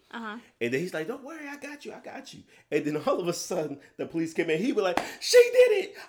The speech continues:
Speaker 2: I don't even know what happened. I'm
Speaker 1: Oh.
Speaker 2: still a virgin." You know, or whatever. It was just, this funny thing.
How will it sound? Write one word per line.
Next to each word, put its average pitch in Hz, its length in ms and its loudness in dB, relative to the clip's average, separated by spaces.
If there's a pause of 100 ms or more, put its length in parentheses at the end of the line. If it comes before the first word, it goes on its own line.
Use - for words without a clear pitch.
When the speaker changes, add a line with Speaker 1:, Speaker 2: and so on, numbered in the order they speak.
Speaker 2:
I 359 60 4
don't 440 260 8
even 427 120 8
know 427 120 6
what 440 140 10
happened. 403 480 2 (240)
I'm 240 180 4
Speaker 1:
Oh. 220 40 0
Speaker 2:
still 453 160 10
a 427 60 6
virgin." 403 500 4
You 233 80 -4
know, 190 280 4
or 160 60 0
whatever. 151 280 4
It 143 100 -2
was 131 120 -6
just, 117 260 -10
this 113 180 -10
funny 104 240 -6
thing. 98 200 -12